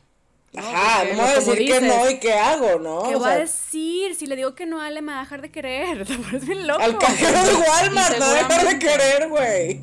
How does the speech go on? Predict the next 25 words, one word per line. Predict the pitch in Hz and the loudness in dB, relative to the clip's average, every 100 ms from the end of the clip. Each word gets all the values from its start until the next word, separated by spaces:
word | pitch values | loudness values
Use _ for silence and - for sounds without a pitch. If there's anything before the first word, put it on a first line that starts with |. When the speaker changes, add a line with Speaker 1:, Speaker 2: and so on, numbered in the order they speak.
| - | -8
Speaker 1:
<laughs> | 247 | -6
Y | 220 | -6
Ale, | 202 202 - | -6 -6 -8
si | 208 | -10
me | 202 202 | -10 -12
dices | 226 220 220 - - | -14 -14 -14 -16 -14
que | 202 | -12
no. | 196 226 403 208 | -10 -10 -12 -12
Speaker 3:
Yo | 214 226 | -10 -10
seguramente, | 262 262 277 285 208 | -10 -10 -10 -12 -14
yo | 233 226 196 | -14 -14 -14
me | 233 | -14
emputo, | 302 - 285 254 202 196 | -14 -14 -16 -14 -14 -14
si | |
me | 220 240 | -14 -14
dice, | 247 - _ _ _ - | -16 -18 _ _ _ -8
"Ale, | 247 285 269 226 214 202 208 196 _ | -6 -6 -6 -10 -14 -20 -20 -20 _
no | 233 226 | -10 -10
sé, | 226 180 175 _ | -8 -10 -12 _
güey, | 220 269 277 | -8 -6 -4
hay | 233 269 | -6 -8
que | 311 | -8
hacer | 311 302 | -8 -10
esto", | 294 285 240 - - | -10 -12 -12 -12 -14
"No". | 247 233 220 | -10 -10 -10